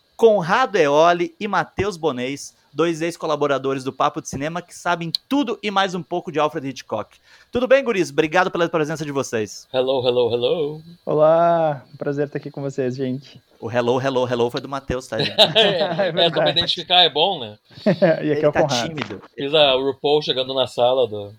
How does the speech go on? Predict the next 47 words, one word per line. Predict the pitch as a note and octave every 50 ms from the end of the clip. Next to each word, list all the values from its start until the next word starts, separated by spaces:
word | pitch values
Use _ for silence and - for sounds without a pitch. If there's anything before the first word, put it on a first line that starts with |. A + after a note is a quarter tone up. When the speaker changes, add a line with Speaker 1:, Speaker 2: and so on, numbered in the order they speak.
| _ _ -
Speaker 1:
Guris, | F3+ A3+ B3+ C4 G3 F3
eu | G3
vou | A#3 C4
lançar | C#4 B3+ - C4
uma | C#4 C4
pergunta | C4 A#3 F#3+ E3+ G3+ A3+ -
que | A3
é | G3
uma | F#3
pergunta | - E3 F3 G3 - E3+
super | - - - A3+ - - G3+ E3
genérica, | C#3+ E3 C3 B2+ C3 C#3 D3 - D#3
mas | C#3 C3
pra | - -
gente | C3 C#3+ - -
começar | - E3 D#3 D3 C3 C3 - C#3 C#3 D3+
a |
nossa | D3+ C3 A#2+ A#2 - A2+
conversa, | - A#2+ A2+ G#2+ A2+ A#2+ C#3+ D#3 D#3 - - - A#2+ - - _ _ _ _ _
ah, | _ C3 B2+ B2 B2+ B2 B2+
vou | B2 C#3 F3
perguntar | E3+ G#3 G3 F#3 G#3 G#3
primeiro | - G#3 G#3+ A#3+ B3+
pro | B3+ C4
Matheus. | A#3+ A#3 G#3+ - - C3 A2 A2 -
Matheus, | F#3+ G3 F#3+ - A#3 B3 G#3+ D#3+ - - - - _ _
uma | G3+ G#3
pergunta | - A3+ A#3 - -
fácil. | - - - G2 G2 - - - - - _
Qual | _ F3 D3 C#3 C#3+
Speaker 3:
Ai, | A#3
Speaker 1:
é | A#3+
o | B3
teu | - A#3
Speaker 3:
ai. | A2+
Speaker 1:
filme | - A3+ A3+ A#3+
do | F3+ F#3 E3+
Alfred, | F3 F#3+ F3+ - _ - D3 - _
favorito | - E3+ D#3 E3 E3+ D#3+ F#3+ A3+ - A#3
do | F3 E3+
Alfred | E3 E3+ F#3 - F3 D3+
Hitchcock | E3 F3+ - - - F#3+ G3 - - -
e | -
por | - _ A#3 A#3+
quê? | - _ - A#2 G2 - _ _ _
Speaker 2:
Janela | _ - A#2+ A#2+ A#2 A#2+ C#3+ D3+
Indiscreta. | C#3+ B2 - - - G#2+ A2 A2 A2+ - _ F3+ G3